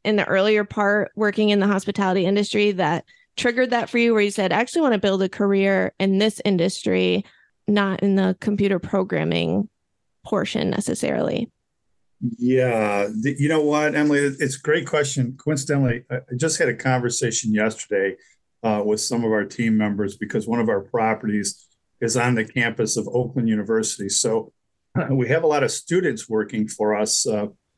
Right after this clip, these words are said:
Speaker 2: and, uh, you know, making their way through college and, and paying their o-, uh, their own expenses or,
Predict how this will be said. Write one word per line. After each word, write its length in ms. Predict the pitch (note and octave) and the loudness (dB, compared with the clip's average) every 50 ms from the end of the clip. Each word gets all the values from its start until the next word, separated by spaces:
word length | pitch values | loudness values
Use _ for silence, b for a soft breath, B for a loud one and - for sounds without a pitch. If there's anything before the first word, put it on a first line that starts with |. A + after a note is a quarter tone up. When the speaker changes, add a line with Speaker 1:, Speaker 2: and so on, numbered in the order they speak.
| _ _ _ _ | _ _ _ _
Speaker 2:
and, 260 | C3 A#2+ A#2 A2 G#2 G#2 | -2 0 2 2 2 2
uh, 260 | G#2+ G#2 G#2 G2+ - - | 2 2 2 0 -2 -4
you 180 | A#2+ B2+ B2 A2+ | -4 -2 0 0
know, 120 | A2+ G#2+ | 2 2
making 300 | A2 A#2 A#2+ A#2 - A2+ | 2 2 2 0 0 -2
their 140 | A#2 A2 G#2+ | -2 0 0
way 200 | G#2+ A2+ A2 G#2+ | 2 2 0 0
through 240 | G#2 - - A2 - | -2 -4 -8 -8 -8
college 480 | - A#2+ A2 G#2+ G#2+ G#2+ A2 A2 G#2+ | -4 -2 0 0 2 2 0 0 0
and, 220 | G#2+ G#2+ G#2+ G#2+ - | 0 2 2 0 0
and 200 | - G#2+ G#2 G#2 | -2 -6 -6 -4
paying 260 | - B2+ A2+ A2 A2 G#2+ | -2 -2 -2 -2 -2 -2
their 140 | G#2+ A2 | 0 0
o-, 240 | G#2+ G#2+ A2+ A#2 - C3 | 2 2 0 -2 -4 -6
uh, 180 | A2+ G#2+ G#2 | -8 -6 -2
their 140 | A2 A2 G#2+ | 0 0 2
own 120 | G#2+ A2 | 2 0
expenses 580 | A2 G#2+ - - - A2 A2 A2 - A#2 G2+ G#2+ | 0 -2 -4 -4 -2 -2 -2 -2 -2 -4 -2 -2
or, 180 | G#2+ G2 B | -2 -2 B